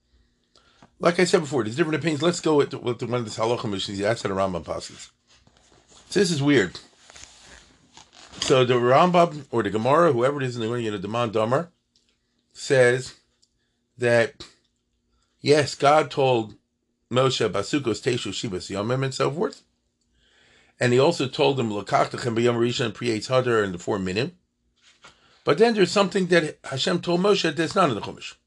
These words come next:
What exactly was that? When you have this holiday, I wanted to take an arava, right, a willow, and at least the way it sounds,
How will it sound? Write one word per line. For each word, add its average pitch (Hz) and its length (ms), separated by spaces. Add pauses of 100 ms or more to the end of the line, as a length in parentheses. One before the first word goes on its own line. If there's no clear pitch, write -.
(1080)
What 180 180
exactly 151 360
was 101 220
that? 131 380 (120)
When 107 140
you 107 80
have 180 180
this 196 180
holiday, 147 500 (520)
I 117 60
wanted 165 300
to 135 80
take 156 220
an 135 60
arava, 117 420 (800)
right, 143 160
a 131 40
willow, 120 380 (1040)
and 120 360 (840)
at 135 100
least 175 200
the 151 60
way 151 120
it 131 80
sounds, 156 440